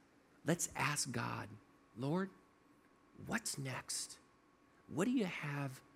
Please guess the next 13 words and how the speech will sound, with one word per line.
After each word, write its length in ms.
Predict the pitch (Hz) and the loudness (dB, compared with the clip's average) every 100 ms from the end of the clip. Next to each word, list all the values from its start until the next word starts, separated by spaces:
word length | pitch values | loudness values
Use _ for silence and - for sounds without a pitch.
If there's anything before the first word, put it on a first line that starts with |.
| - - - - | -20 -20 -20 -16
for 200 | - 127 | -6 0
me? 440 | 120 123 117 87 - - - - - | 2 2 2 0 -4 -16 -20 -16 -2
How 300 | - 165 226 | 4 6 4
do 200 | 214 180 | 2 0
you 240 | 160 151 | 0 0
want 320 | 143 139 139 131 - | 2 2 0 -2 -6
to 100 | 127 131 | -4 2
use 300 | 135 131 123 | 4 4 4
me 560 | 117 135 175 208 104 78 110 - - - - - | 0 0 2 2 0 -4 -8 -14 -20 -20 -20 -12
to 80 | - | 0
be 100 | 135 | 0
part 300 | - 143 131 | 2 2 4
of 120 | 107 | 2